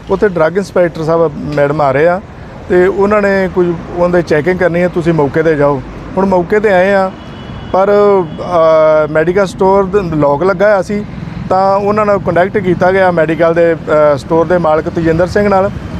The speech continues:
ਜਿਨ੍ਹਾਂ ਨੇ ਸਾਨੂੰ ਜਾਣਕਾਰੀ ਦਿੱਤੀ ਕਿ ਸਾਡੀ ਆਈ ਕੋਈ, ਅਮ, ਇੱਥੇ ਪ੍ਰੋਬਲਮ ਆ ਗਈ, ਅਸੀਂ ਸਿਵਲ ਹਸਪਤਾਲ ਮੋਗੇ ਮੇਰੀ, ਅ, ਐਡਮਿਟ ਆ, ਮੈਂ ਹੁਣ ਆ ਨਹੀਂ ਸਕਦਾ ਮੌਕੇ 'ਤੇ। ਹੁਣ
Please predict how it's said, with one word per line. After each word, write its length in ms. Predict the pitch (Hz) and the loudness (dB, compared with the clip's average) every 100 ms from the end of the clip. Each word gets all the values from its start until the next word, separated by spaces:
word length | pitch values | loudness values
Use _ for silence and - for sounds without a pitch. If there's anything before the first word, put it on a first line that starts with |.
| - | -4
ਜਿਨ੍ਹਾਂ 220 | 170 226 240 | 0 2 2
ਨੇ 80 | |
ਸਾਨੂੰ 200 | 220 214 | 0 0
ਜਾਣਕਾਰੀ 380 | 185 175 175 202 | 0 0 0 -2
ਦਿੱਤੀ 240 | 196 190 214 | -2 -2 0
ਕਿ 120 | 214 | 0
ਸਾਡੀ 280 | 185 170 190 | 0 0 2
ਆਈ 180 | 185 175 - - - | 2 0 -6 -6 2
ਕੋਈ, 180 | 170 | 2
ਅਮ, 440 | 156 - 160 147 180 | 2 -2 -6 -4 -2
ਇੱਥੇ 220 | 160 170 | 0 0
ਪ੍ਰੋਬਲਮ 440 | 165 151 151 180 | 0 0 2 0
ਆ 100 | 175 | 0
ਗਈ, 220 | 165 208 196 | 0 0 0
ਅਸੀਂ 280 | 196 190 | 0 -2
ਸਿਵਲ 300 | 170 170 185 | 0 0 0
ਹਸਪਤਾਲ 240 | 170 165 160 | 0 0 0
ਮੋਗੇ 380 | 156 143 170 170 | 0 0 2 2
ਮੇਰੀ, 300 | 165 160 147 | 2 2 0
ਅ, 440 | - 123 113 135 139 135 135 | -4 -6 -4 -2 2 2 2
ਐਡਮਿਟ 380 | 151 143 180 190 | 0 0 0 2
ਆ, 120 | 208 202 - - - 156 | 0 -2 -10 -14 -8 -2
ਮੈਂ 260 | 175 185 | 2 2
ਹੁਣ 140 | 175 170 | 2 2
ਆ 140 | 156 | 0
ਨਹੀਂ 100 | 151 | 0
ਸਕਦਾ 300 | 143 127 131 | -2 -2 0
ਮੌਕੇ 280 | 135 127 127 | 0 0 0
'ਤੇ। 160 | 123 113 - - - - | 0 -2 -4 -4 -4 0
ਹੁਣ 160 | 165 | 0